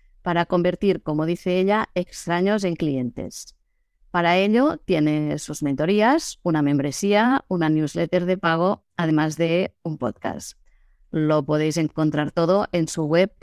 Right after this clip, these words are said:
marketinarium punto com. Hola Carmen,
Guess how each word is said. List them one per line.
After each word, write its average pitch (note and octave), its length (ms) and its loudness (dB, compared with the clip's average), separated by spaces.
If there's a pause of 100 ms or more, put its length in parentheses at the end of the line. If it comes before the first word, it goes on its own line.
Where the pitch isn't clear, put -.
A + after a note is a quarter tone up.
(160)
marketinarium D#3+ 960 0
punto D#3 460 -4
com. A#2+ 340 -8 (960)
Hola F#3 220 2
Carmen, D#3+ 480 0